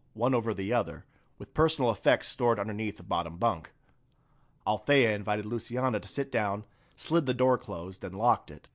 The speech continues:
The team hadn't put these cabins to much use during the trip in favor of the rooms the Arinha provided in the sala. At that moment, with the pregnant woman locked in the room with her, she felt a growing sense of claustrophobia.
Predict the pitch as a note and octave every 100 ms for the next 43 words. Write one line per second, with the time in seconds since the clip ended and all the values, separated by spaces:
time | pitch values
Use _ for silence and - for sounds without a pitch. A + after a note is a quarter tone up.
0 | _ _ _ - B2 G#3+ A3 E3 C#3+ A#2
1 | C#3 B2+ - A#2 A2 G2+ - G#2 G2+ -
2 | B2 C3+ - - G2+ F2 - D3+ G#2+ F2
3 | - G#2+ G#2 G2+ F#2 F#2+ G2+ G2 G2+ F#2+
4 | G#2+ A2 G2+ G2+ D3 G#2+ - G2 G2 F#2+
5 | F#2 F#2+ F2 G#2 A2 B2 F#2 - _ _
6 | _ _ - A2+ D#3 D#3 C3 C#3 A2 F#2+
7 | G2 - C3+ A2+ G2+ B2 G2 G2+ G#2+ G#2
8 | F#2 G#2+ C#3+ A2+ G2 F#2 F2+ - _ _
9 | _ - B2 C3 G#2+ F#2+ B2+ B2 G#2 B2+
10 | A2 F2 - A2 - F2+ - A2 F2 D#2